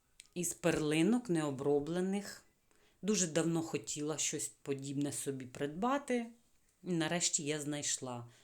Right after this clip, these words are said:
І ціна мені сподобалася, тому ось цим я задоволена. Побачила ще ось такі кошики,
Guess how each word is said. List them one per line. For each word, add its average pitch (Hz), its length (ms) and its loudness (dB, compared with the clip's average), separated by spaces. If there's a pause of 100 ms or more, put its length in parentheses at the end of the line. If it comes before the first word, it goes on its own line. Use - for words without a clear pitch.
(520)
І - 140 -4
ціна 160 360 0
мені 277 220 6
сподобалася, 220 960 0 (460)
тому 185 480 -2 (680)
ось 151 220 -8 (100)
цим 233 280 4
я 180 180 4
задоволена. 127 840 0 (920)
Побачила 175 460 4
ще 160 180 4
ось 160 100 2
такі - 280 -8
кошики, 254 800 2